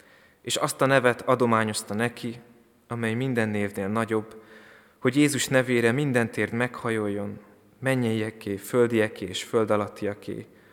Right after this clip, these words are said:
és minden nyelv vallja, hogy Jézus Krisztus Úr, az Atya Isten dicsőségére." Pál itt így fogalmaz, hogy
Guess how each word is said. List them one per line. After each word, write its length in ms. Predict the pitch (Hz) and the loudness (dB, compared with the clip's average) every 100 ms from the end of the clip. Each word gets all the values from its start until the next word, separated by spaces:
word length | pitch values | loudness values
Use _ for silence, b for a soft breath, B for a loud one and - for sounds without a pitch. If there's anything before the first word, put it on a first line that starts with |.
| B B B | B B B
és 180 | - 117 | -6 -2
minden 380 | 135 156 127 117 | 0 0 2 0
nyelv 260 | 110 104 101 | 2 0 0
vallja, 380 | 107 104 104 | 0 0 0
hogy 200 | 101 95 - | -2 -8 -6
Jézus 440 | 123 127 117 110 | 0 0 0 -6
Krisztus 540 | - 107 101 - 104 - | -8 -8 -10 -10 -14 -10
Úr, 400 | 131 117 98 101 - b b b b _ | -6 -4 -6 -10 -14 b b b b _
az 160 | 107 - | -16 -6
Atya 280 | 127 120 98 | -6 -4 -6
Isten 360 | 104 - 98 | -6 -8 -10
dicsőségére." 1080 | 98 101 - 98 - - - 101 - 117 113 _ _ _ _ _ _ _ _ _ _ _ _ _ b b b b b b b b _ _ _ _ _ _ _ _ _ _ | -10 -10 -10 -8 -8 -10 -12 -12 -12 -14 -16 _ _ _ _ _ _ _ _ _ _ _ _ _ b b b b b b b b _ _ _ _ _ _ _ _ _ _
Pál 200 | 127 113 | 0 2
itt 180 | 110 - | 0 -4
így 160 | 120 | -6
fogalmaz, 580 | - 104 107 104 107 - | -4 -4 0 0 -2 -6
hogy 300 | - 98 - | -6 -8 -10